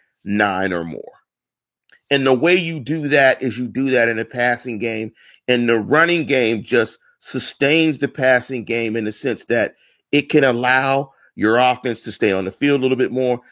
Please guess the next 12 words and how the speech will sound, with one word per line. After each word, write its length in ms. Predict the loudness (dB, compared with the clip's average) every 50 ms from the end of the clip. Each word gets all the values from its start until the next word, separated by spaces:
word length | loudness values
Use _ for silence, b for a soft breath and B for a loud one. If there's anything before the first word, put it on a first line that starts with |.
| b b _ -6 -6 -4
somewhat 600 | -10 -4 0 0 0 0 2 2 2 2 2 0 -2
through 140 | -4 -4
time 300 | -2 -6 -4 -4 -2 -2
of 100 | -4 -4
possession, 520 | -4 -6 -4 -2 -2 -2 -2 -4 -6 -10 -4
but 260 | 0 2 2 2 0 b b b b b
you 180 | -4 -2 -2 0
just 220 | 0 -2 -2 -2
need 180 | -2 0 2 4
a 80 | 4
running 460 | 4 4 2 2 2 2 2 0 -2 0
game 480 | 0 0 2 2 0 0 -2 -4 -6